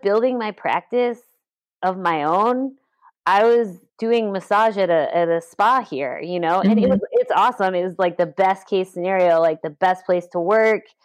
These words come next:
Speaker 1: the, uh, like, good money, great people, like, all of it. But I was busy. Like,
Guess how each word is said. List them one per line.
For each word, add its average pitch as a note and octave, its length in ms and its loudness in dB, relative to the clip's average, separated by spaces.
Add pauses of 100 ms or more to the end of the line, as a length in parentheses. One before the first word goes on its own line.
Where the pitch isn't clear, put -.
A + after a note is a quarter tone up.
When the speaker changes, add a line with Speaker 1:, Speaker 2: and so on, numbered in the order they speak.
(360)
Speaker 1:
the, E3+ 300 2 (160)
uh, G#2 60 -8 (120)
like, E3+ 300 -2
good G#3+ 240 0
money, G3+ 680 -2 (300)
great F#3+ 320 -2
people, A#3 760 2
like, E3+ 220 0 (300)
all C4+ 280 2
of G3 100 -2
it. F3 240 -2
But F#3+ 260 0 (100)
I G#3+ 160 0
was D#4 200 -2 (500)
busy. G#3 520 -6
Like, F3 240 -4